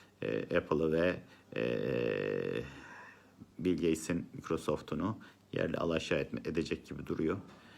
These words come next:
E, buna izin vermiyorlar, onun için her yerde yasakladılar. Ee, bizim de bir an önce teknolojik kalkınmayla kendi bilgisayarımızı kendimiz yapacak hale gelmemiz gerekiyor. Ee, maalesef,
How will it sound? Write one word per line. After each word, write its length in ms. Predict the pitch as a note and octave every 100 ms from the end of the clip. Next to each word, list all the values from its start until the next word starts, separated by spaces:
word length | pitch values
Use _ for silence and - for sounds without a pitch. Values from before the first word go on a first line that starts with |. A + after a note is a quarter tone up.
| - - -
E, 120 | D2 - G1+ - -
buna 140 | F2
izin 220 | F2 F2
vermiyorlar, 400 | F2 F2 D#2+ C#2+
onun 120 | C#2
için 180 | C#2 -
her 100 | E2
yerde 280 | D#2+ D2 E2+
yasakladılar. 800 | D#2 - C#2+ C#2+ C#2+ - G#2 - - - - - - -
Ee, 500 | E2+ D2 D2 A#1 -
bizim 240 | F#2 F#2
de 140 | E2+ D#2+
bir 80 | F2+
an 120 | E2+
önce 320 | D#2 D2+ G2 F#2+
teknolojik 580 | - E2 D#2 D#2 D2+ F#2+
kalkınmayla 720 | - D#2 D2+ E2 E2+ D#2+ D#2+ G2 - - - -
kendi 280 | - E2+
bilgisayarımızı 640 | F2+ F2+ F2 D#2+ D#2+ E2+ -
kendimiz 440 | E2+ D#2+ D#2+ E2
yapacak 380 | D#2 D2+ D2+ D2+
hale 200 | C#2+ C#2+
gelmemiz 460 | D2 D2 D#2 F2
gerekiyor. 460 | G2 F#2 F2+ - F#2+ F#2+ - - - - -
Ee, 760 | G1+ G1+ G1+ G1+ G1+ G1+ G1+ -
maalesef, 460 | F2+ F#2 E2 G2+